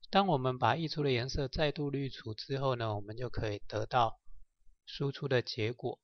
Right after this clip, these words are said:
我把现在，现在把这个再度滤除完之后的结果，啊，接到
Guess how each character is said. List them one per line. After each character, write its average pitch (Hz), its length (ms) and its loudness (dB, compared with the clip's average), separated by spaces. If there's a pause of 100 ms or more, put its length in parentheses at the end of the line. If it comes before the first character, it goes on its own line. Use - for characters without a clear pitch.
(160)
我 117 160 -2
把 110 240 2
现 127 180 -4
在， 123 180 -2 (220)
现 - 160 -6
在 123 60 -2
把 95 160 -4
这 - 120 -10
个 101 220 -4 (1000)
再 143 220 0
度 127 260 -2 (520)
滤 147 260 -2
除 120 340 -4
完 107 340 2
之 127 340 -4
后 120 380 -2 (260)
的 107 260 -6
结 113 440 -6
果， - 340 -14 (720)
啊， 123 140 -8 (200)
接 127 280 -2
到 120 320 2